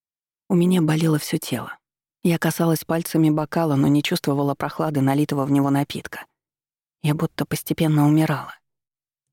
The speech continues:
«Ты ничего не ешь, киска. Не голодна или не нравится еда?» — ласково спросил Дикаев, лениво потягивая из широкого стакана виски. «Может, тогда пойдем в спальню? У меня для тебя как раз там приготовлен сюрприз».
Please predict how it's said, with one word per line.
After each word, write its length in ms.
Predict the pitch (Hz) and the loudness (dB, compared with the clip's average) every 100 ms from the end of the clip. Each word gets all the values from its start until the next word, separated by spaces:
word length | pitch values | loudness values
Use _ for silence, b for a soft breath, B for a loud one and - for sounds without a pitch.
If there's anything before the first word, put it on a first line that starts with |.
| _ _ - | _ _ -6
«Ты 140 | 135 | 0
ничего 380 | 131 135 147 143 | 2 2 0 2
не 220 | 147 147 | 4 2
ешь, 160 | 131 - | 0 -6
киска. 400 | - - - - _ _ _ _ _ _ _ _ | -8 -10 -14 -18 _ _ _ _ _ _ _ _
Не 200 | 139 139 | 2 2
голодна 600 | 135 135 131 143 170 147 | 2 0 0 2 2 2
или 120 | 127 123 | 0 0
не 160 | 127 | 2
нравится 500 | 131 131 127 127 - | 2 0 -4 -6 -6
еда?» — 320 | 123 127 139 - _ _ _ _ _ _ - | -4 -4 -8 -12 _ _ _ _ _ _ -4
ласково 360 | 143 - 135 | -4 -2 -4
спросил 460 | 131 - 135 - 139 | -4 -6 -6 -2 0
Дикаев, 480 | 135 - 151 151 - | 0 -2 -4 -4 -2
лениво 380 | 131 139 143 | 2 2 0
потягивая 560 | 131 131 - 147 139 127 | -2 -4 -2 -2 0 -2
из 80 | 131 | -2
широкого 500 | - 131 131 - 131 | -2 -2 -4 -4 -8
стакана 480 | - 131 - 131 127 | -6 -6 -4 -4 -4
виски. 400 | 131 - - - _ _ _ _ _ _ _ _ _ _ | -8 -14 -16 -20 _ _ _ _ _ _ _ _ _ _
«Может, 340 | - 131 131 - | -4 -2 -2 -2
тогда 260 | 127 127 | -2 -2
пойдем 360 | 127 127 127 127 | 0 -2 0 -2
в 40 | |
спальню? 460 | - - 151 139 131 _ _ _ _ _ _ _ _ | -6 -6 -6 -6 -12 _ _ _ _ _ _ _ _
У 60 | 135 | 0
меня 300 | 131 147 147 | 2 2 2
для 140 | 139 | 0
тебя 240 | - 143 | 0 -2
как 240 | 139 135 - | -2 -4 -2
раз 220 | 147 147 | -4 -2
там 200 | 131 127 | -4 -2
приготовлен 600 | 139 135 131 135 127 127 | -2 -2 -2 -2 -2 -2
сюрприз». 600 | - 139 - 127 - - | -2 -4 -4 -8 -8 -16